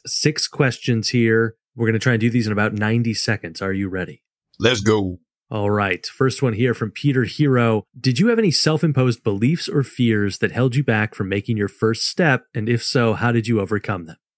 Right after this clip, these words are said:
Speaker 2: Absolutely. And I still deal with that to this day. Fortunately for me, my brother happens to be a mindset coach.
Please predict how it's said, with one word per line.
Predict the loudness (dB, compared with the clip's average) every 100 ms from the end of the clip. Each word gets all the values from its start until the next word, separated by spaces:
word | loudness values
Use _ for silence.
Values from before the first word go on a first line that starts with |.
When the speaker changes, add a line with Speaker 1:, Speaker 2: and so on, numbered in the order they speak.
| _
Speaker 2:
Absolutely. | 0 0 0 -2 -2 2 2 0 -2 -2 -2
And | 0
I | 0
still | 0 0 0
deal | -2 0 2 0
with | 0
that | 0 0 -4
to | -2 -2
this | 0 -2 -2 -4
day. | 0 0 0 -2 -12 _
Fortunately | -16 -2 0 2 0 0 0
for | 0 0
me, | 2 2 0 -2 -8 _ _
my | 0 0
brother | 0 0 2 2 2
happens | 2 0 -2 -6 -6
to | -4
be | -2 0 0 -2
a | -2
mindset | -2 0 0 0 0 -2 -4 -6
coach. | -8 -6 -6 -10 -12